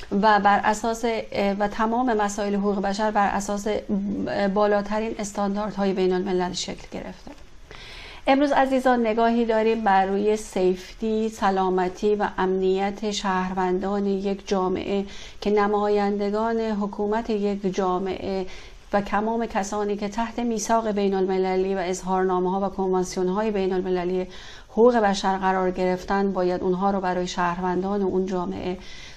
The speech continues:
رعایت بکنن. این کنوانسیون‌ها که در دسامبر هزار و نهصد و شصت و شش تصویب شد، یک بار دیگه در ششمین کنفرانسی که در مونترال کانادا برگزار شد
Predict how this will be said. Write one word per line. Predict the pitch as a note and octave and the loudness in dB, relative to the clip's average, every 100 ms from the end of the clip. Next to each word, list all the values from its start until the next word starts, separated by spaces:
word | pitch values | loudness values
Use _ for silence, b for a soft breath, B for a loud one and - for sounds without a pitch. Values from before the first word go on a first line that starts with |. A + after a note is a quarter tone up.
| - | -4
رعایت | F#3+ G3 G3 G3 G#3 G3+ | 0 2 2 2 0 0
بکنن. | - F#3 - - - B B B B - | -8 -10 -8 -10 -10 B B B B -2
این | A#3+ | 0
کنوانسیون‌ها | A#3+ A#3 A3 A3 G#3+ A3 G#3 A3 | 2 2 2 0 0 -2 -2 -2
که | A#3+ A3+ | -4 0
در | G#3+ | 0
دسامبر | G#3+ G#3+ G#3 A#3 A#3+ | 2 0 0 0 0
هزار | A#3+ A3 G3+ G3+ | 0 0 0 0
و | G3+ | 0
نهصد | G3 F#3+ G3 | -2 -4 -4
و | G3 | -2
شصت | F#3 G3 F#3+ F#3+ | -2 -4 -4 -4
و | |
شش | F#3 - G#3+ G#3 - - - F#3 | -4 -2 -2 0 -2 -4 -4 -6
تصویب | F#3 F#3+ - F#3 F#3 | -4 -6 -2 0 0
شد، | - A3+ A#3 A#3 B B B | 0 0 0 -2 B B B
یک | G3 G#3+ A#3 - | 2 2 2 0
بار | G#3+ G#3+ | 0 0
دیگه | G#3 G3+ G3 | 0 2 2
در | G3 | 0
ششمین | G3 G3 G3 G3+ G3+ F#3+ | 0 -4 -2 0 0 0
کنفرانسی | - G3 F#3+ G3+ G#3+ A#3 G#3+ | 0 0 0 0 0 -2 -4
که | G3+ | 0
در | F#3+ | 0
مونترال | F#3+ F#3+ F#3 G3+ G#3+ A#3 | 0 0 0 0 -2 -2
کانادا | - G3+ F#3+ F#3 | -2 -2 0 0
برگزار | F#3 F#3 F3+ F#3 F#3 F3+ F3+ | 0 0 0 0 0 -2 -4
شد | - G#3+ | -4 -4